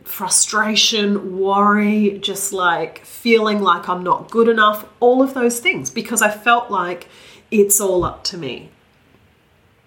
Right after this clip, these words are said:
And in a way, it is all up to you, and I'll explain that in a minute, but it's not all up to you to get it done, because you've got Jane,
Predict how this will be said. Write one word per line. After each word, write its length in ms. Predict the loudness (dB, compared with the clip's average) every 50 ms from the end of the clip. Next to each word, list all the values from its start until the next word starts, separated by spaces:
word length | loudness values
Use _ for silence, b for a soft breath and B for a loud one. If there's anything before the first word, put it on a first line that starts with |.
| _ _ _ _ _ B B B B B B B B B B B B B B B _ _ _ _ _ _ _ _ _ _ _ _ _ _ _ _ -2
And 120 | 2 2
in 100 | 4 4
a 80 | 4 4
way, 220 | 2 2 2 4
it 60 | 4
is 120 | 2 2 0
all 120 | -2 -4
up 100 | -6 -6 -6
to 120 | -8 -8
you, 100 | -10 -10
and 80 | -8 -8
I'll 100 | -8 -8
explain 380 | -8 -8 -6 -4 -6 -6 -4
that 120 | -6 -8 -8
in 120 | -10 -10
a 40 | -8
minute, 380 | -6 -6 -6 -6 -10 -14 -4
but 220 | -2 -2 -2 0 -2
it's 200 | -2 0 0 0
not 380 | 2 2 4 4 4 4 2 0
all 240 | 0 2 4 4 4
up 180 | 4 2 0 -4
to 140 | -6 -6
you 280 | -6 -6 -4 -4 -4 -4
to 120 | -6 -8 -10
get 180 | -10 -12 -12
it 140 | -12 -12 -4
done, 380 | 0 0 0 0 -2 -6 -10 -6 -4
because 340 | -4 -2 -2 -2 -2 0
you've 140 | 0 -2 -2
got 200 | -2 -6 -6 -4
Jane, 460 | -2 0 0 -2 -2 -6 -10 -12 -14